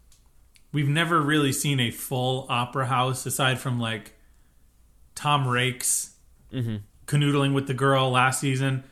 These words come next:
Speaker 2: Yeah.
Speaker 1: Like, you can't show me an empty room that's not lit,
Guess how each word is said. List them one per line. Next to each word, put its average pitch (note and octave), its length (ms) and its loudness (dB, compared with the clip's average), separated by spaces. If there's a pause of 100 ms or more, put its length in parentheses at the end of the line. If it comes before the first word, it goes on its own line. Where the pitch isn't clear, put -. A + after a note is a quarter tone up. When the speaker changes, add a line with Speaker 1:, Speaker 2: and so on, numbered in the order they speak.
(420)
Speaker 2:
Yeah. F2+ 160 -10 (240)
Speaker 1:
Like, C3 200 -4
you F3 120 -6
can't F#3 320 -2
show E3+ 240 0
me D3 180 0
an C3+ 80 0
empty D3 320 -2
room C3 300 0
that's A#2 200 0
not C3 360 0
lit, B2+ 360 0